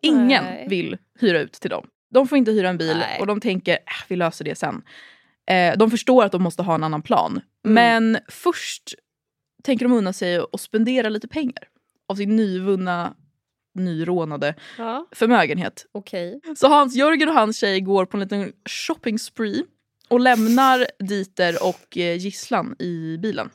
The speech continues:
Speaker 2: Ja.
Speaker 1: Bilen som alltså har slut på bensin, den gamla flyktbilen.
Speaker 2: Ja.
Speaker 1: Och här, medans de är ute och shoppar, så känner Dieter
Speaker 2: Men,
Speaker 1: alltså
Speaker 2: men alltså, men kan vi stanna vid att de är ute och shoppar?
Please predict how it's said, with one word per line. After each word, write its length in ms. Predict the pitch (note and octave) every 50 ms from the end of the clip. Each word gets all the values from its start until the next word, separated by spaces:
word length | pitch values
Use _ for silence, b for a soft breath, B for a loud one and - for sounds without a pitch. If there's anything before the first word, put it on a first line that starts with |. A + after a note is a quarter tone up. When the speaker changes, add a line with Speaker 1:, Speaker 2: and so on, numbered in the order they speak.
| _ - -
Speaker 2:
Ja. 340 | C#4+ A#3+ A3 A3+ C4+ D#4 - _ _ _ _ _ - _
Speaker 1:
Bilen 340 | - G3 A#3 G#3+ G3+ G3 F#3+
som 140 | F3+ F#3 E3+
alltså 320 | E3 D#3+ - E3 D#3+ - - _ _ -
har 100 | E3+ E3+
slut 220 | - - D#3+ _
på 60 | D#3+
bensin, 320 | D#3 E3 D#3+ - - D3 C#3+
den 160 | D#3+ F#3 G3+
gamla 340 | F3 E3+ D#3+ D#3+ D#3+ D3+ -
flyktbilen. 440 | - - _ _ - - - - - _ - -
Speaker 2:
Ja. 300 | B3 G#3+ F#3+ F#3+ G#3+ C#4+ B B B B B B B B B B B
Speaker 1:
Och 140 | - C4 C4+
här, 420 | B3+ D#4+ E4+ F4 E4+ E4+ E4 D#4 - _ _ _ _ _ _ _ _ _
medans 340 | - B3 B3+ A#3+ A#3 A3+ G#3
de 220 | A3 G#3+ G#3 G#3 G3+
är 40 |
ute 160 | G3 F3+ - G3
och 60 | -
shoppar, 360 | - B3 - _ - A#3+ A#3
så 280 | A#3+ - A3+ G#3 G3+ - -
känner 540 | - - G#3+ F#3+ F#3+ F#3 F3+ F3+ F3+ F3+ - -
Dieter 460 | F#3 F3+ G3 F#3 E3 - - E3+ E3
Speaker 2:
Men, 80 | C4 C4
Speaker 1:
alltså 160 | F3+ F3+ C#4
Speaker 2:
men 100 | D4 D4+
alltså, 160 | C#4+ C#4+ D#4
men 240 | B3 B3 A#3 C4 C#4+
kan 140 | C#4 D#4 C#4
vi 60 | C#4
stanna 500 | - - - D#4 D4 C4+ A#3+ A#3+ C4+ F4
vid 240 | E4+ E4 C#4 C4 G#3+
att 120 | - A#3 -
de 120 | A#3 G#3+
är 140 | A3+ A3 - C4+ B3
ute 220 | A3+ - - A3+
och 160 | - - A3 -
shoppar? 360 | - - - E4+ D4+ -